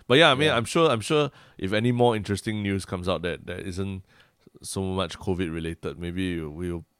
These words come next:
Speaker 1: I think hopefully the next episode th-, there'll be something lah. Yeah.
Speaker 2: Yeah.
Speaker 1: I'm sure
Speaker 2: Or
Speaker 1: we'll
Speaker 2: we'll find
Speaker 1: discuss it
Speaker 2: something
Speaker 1: lah,
Speaker 2: else to
Speaker 1: yeah.
Speaker 2: talk about, uh.
Speaker 1: Yeah. <laughs>
Speaker 2: Yeah.
Speaker 1: Twenty shiok things.
Speaker 2: Yeah, that's why. <laughs> Twenty shiok things. Okay, cool, cool, cool. So,
Speaker 1: Cool.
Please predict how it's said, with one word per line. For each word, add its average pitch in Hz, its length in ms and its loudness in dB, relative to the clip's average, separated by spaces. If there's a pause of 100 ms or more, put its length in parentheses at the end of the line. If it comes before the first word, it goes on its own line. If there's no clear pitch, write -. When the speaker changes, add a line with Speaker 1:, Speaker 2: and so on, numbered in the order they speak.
(120)
Speaker 1:
I 87 140 -6
think 101 180 -6
hopefully 98 320 -4
the - 80 -6
next 87 140 -8
episode - 500 -10
th-, 50 160 -16
there'll 85 160 -8
be 82 100 -10
something 87 400 -10
lah. 85 140 -10 (480)
Yeah. 113 120 -2
Speaker 2:
Yeah. 98 160 0 (600)
Speaker 1:
I'm - 80 -8
sure 113 100 4
Speaker 2:
Or 113 60 6
Speaker 1:
we'll - 20 4 (100)
Speaker 2:
we'll - 40 -2
find 120 200 -2
Speaker 1:
discuss 117 120 -4
it - 0 -
Speaker 2:
something 117 200 -6
Speaker 1:
lah, 113 120 -2
Speaker 2:
else 110 40 -8
to 107 60 -12
Speaker 1:
yeah. 95 60 -8
Speaker 2:
talk 104 160 -2
about, 95 240 -2
uh. 95 80 -6 (420)
Speaker 1:
Yeah. 82 220 -4 (480)
<laughs> 151 80 2 (260)
Speaker 2:
Yeah. 98 300 -8
Speaker 1:
Twenty 113 320 2
shiok - 320 -4
things. 87 460 -8 (340)
Speaker 2:
Yeah, 107 240 -6
that's 101 100 -6
why. 104 220 -4 (600)
<laughs> - 0 - (180)
Twenty 147 400 -4
shiok - 260 -10
things. 110 280 -8 (500)
Okay, 110 320 -4
cool, 135 280 0
cool, 127 200 -2
cool. 131 380 -4 (320)
So, 127 120 2
Speaker 1:
Cool. 92 320 4